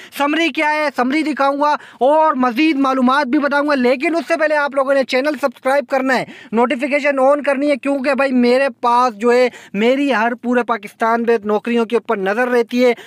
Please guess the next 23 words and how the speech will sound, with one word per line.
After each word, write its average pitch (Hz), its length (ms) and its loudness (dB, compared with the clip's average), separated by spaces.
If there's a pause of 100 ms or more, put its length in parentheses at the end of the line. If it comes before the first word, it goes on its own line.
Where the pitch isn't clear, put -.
(140)
और 269 220 2
उनकी 254 240 0
प्रोसेस 247 380 -2
के 277 100 -2
ऊपर 247 280 0
भी 247 120 -2
नज़र 226 280 0
रहती 233 260 0
है, 247 60 -2
तो 233 120 0
आपको 226 320 -2
इसी 233 200 -4
में 233 120 -2
फ़ायदा 208 380 -2
होगा, 220 280 0 (260)
आपको 226 240 0
अपडेट्स 233 400 -2
मिलती 214 320 0
रहेंगी। 196 400 0 (220)
भाई 262 160 0
मालूमात 262 560 0
क्या 254 180 -2
है, 175 120 -4